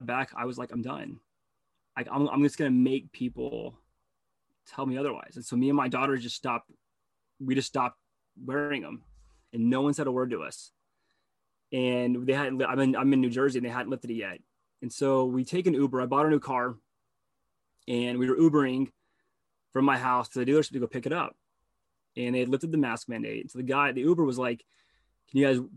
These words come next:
you know, you gotta have your mask on." I asked him, I said, "Well, why?"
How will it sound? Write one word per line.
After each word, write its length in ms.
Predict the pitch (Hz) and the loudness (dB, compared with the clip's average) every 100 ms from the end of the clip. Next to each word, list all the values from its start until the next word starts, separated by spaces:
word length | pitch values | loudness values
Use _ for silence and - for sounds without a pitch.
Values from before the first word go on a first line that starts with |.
| - | -4
you 140 | 139 | -2
know, 240 | 120 117 - - | -2 -6 -12 -12
you 100 | 131 | -2
gotta 140 | 135 | -2
have 120 | 131 | 0
your 80 | 120 | 0
mask 300 | 127 185 - | 0 0 -2
on." 360 | 113 80 73 - _ _ _ _ _ _ _ | -8 -10 -12 -16 _ _ _ _ _ _ _
I 100 | 127 | -2
asked 260 | 139 151 - | 0 0 -2
him, 120 | 139 | -4
I 40 | |
said, 180 | 139 135 | -4 -6
"Well, 360 | 131 131 127 107 _ _ _ _ - | -6 -4 -6 -10 _ _ _ _ -16
why?" 540 | 131 120 135 180 - | -12 -8 -4 -2 -4